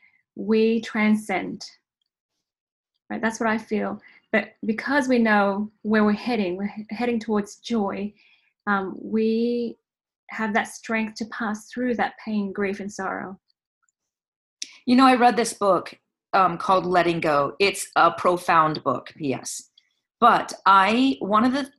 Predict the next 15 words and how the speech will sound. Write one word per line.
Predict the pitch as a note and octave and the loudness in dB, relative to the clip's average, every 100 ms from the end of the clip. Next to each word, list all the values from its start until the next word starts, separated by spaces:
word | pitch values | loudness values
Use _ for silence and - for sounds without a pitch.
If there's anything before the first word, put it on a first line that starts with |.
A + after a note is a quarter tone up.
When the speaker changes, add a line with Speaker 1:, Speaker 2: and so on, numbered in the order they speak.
| - | -2
Speaker 2:
greatest | G#3 G3 B3 | 0 2 0
things | A3 G3+ | -4 -2
I | F#3 F3+ | -2 0
learned | G3+ A#3+ | -2 -2
from | A3 | -2
that | F3 - | -4 0
book | A#3 G3 - - | 0 0 -2 -6
is | F#3 | -6
to | - | -6
be | F3 F3+ | -6 -6
real | F3+ G3 G3+ | -2 0 2
with | A3 A3 | 0 0
my | F#3 | -4
feelings. | - D#3+ - - - - _ - _ _ _ | -4 -8 -8 -12 -18 -20 _ -20 _ _ _
I, | - | -6